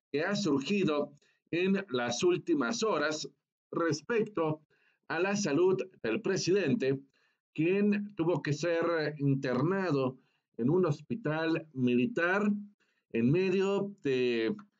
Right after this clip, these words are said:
varias situaciones bastante extrañas.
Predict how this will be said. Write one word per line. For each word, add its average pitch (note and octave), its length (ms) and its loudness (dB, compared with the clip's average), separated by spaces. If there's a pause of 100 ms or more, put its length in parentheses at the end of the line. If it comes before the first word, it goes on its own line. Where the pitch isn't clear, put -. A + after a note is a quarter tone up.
(180)
varias D#3 1040 -4 (260)
situaciones C#3+ 1080 -2 (140)
bastante D#3+ 520 -4
extrañas. D3+ 960 -2